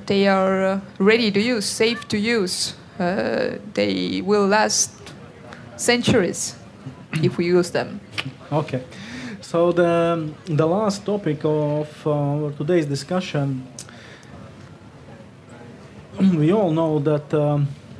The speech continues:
Speaker 2: by that, um, twenty twenty, the new European Union directive comes into the force for the energo effic-, efficiency for the houses.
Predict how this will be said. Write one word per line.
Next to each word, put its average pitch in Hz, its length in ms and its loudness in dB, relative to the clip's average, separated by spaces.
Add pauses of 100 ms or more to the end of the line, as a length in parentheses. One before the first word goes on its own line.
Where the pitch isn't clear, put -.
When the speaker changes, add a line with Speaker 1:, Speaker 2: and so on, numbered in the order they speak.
(260)
Speaker 2:
by 139 140 2
that, 143 400 -2
um, 143 460 4
twenty 147 400 -2
twenty, 151 480 -2 (260)
the 139 160 0
new 156 500 0
European 151 520 -2
Union 143 360 -2 (260)
directive 143 500 0 (180)
comes 147 320 -4
into 139 200 -2
the 131 100 -2
force 160 460 0
for 151 120 0
the 143 220 2 (640)
energo 143 560 0
effic-, 139 500 -4 (160)
efficiency 165 840 0
for 143 240 -4
the 143 120 0
houses. 139 460 -2